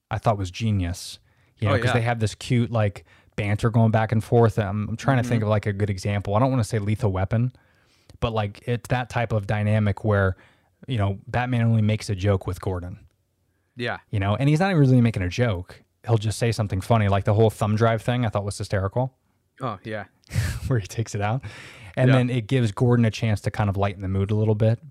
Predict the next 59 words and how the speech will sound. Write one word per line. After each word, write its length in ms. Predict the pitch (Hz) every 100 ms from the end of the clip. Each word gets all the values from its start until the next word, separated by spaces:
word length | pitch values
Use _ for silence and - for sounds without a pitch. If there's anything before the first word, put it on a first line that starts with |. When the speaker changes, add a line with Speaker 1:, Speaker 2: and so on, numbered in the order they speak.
| -
Speaker 1:
But 220 | 104 92
Batman 400 | 120 123 123 110
always 180 | 107 104
kind 200 | - 101
of 60 | -
throws 340 | 117 101 98
up 180 | 95 -
the, 260 | 95 87 - _ _ _ _ _
for 160 | - 110
the 100 | 95
alley-oop, 460 | 92 90 87 85
right? 180 | 98 90
He 80 | 95
always 200 | 95 -
throws 300 | 104 92 90
that. 240 | 92 92 _ _ -
But 100 | 117
that 180 | 139 123
Speaker 2:
Yeah. 80 | 139
Speaker 1:
banter 160 | 113 110
was, 320 | 101 95 - - -
was 160 | 107 -
so 180 | -
rad, 320 | 101 95 110 98
though. 80 | 95
I 40 |
really 320 | 92 110 107
enjoyed 300 | 92 107 104
it. 40 | 98
I 60 |
hope, 300 | 95 113 107 - _ _ _ _
like, 160 | 135 170
I'd 100 | 185
like 140 | 190
to 80 | 170
see 140 | -
a 40 | 151
spinoff 320 | - 151 127
like 140 | 120
that. 240 | - - - _ _ -
You 120 | 110
know, 100 | 110
like, 220 | 110 104
let 100 | 120
me 80 | 120
get, 160 | 120
Speaker 2:
Oh, 60 | 117
yeah. 260 | 120 139 98 _ _ _
Speaker 1:
let 100 | 117
me 60 | 120
get 80 | 120
an 60 |
H 140 | 120 -
B 80 | 120
O 40 |
Max 240 | 110 107 -
series 280 | 120 110
with 140 | 101 92
Gordon 460 | 110 123 95 101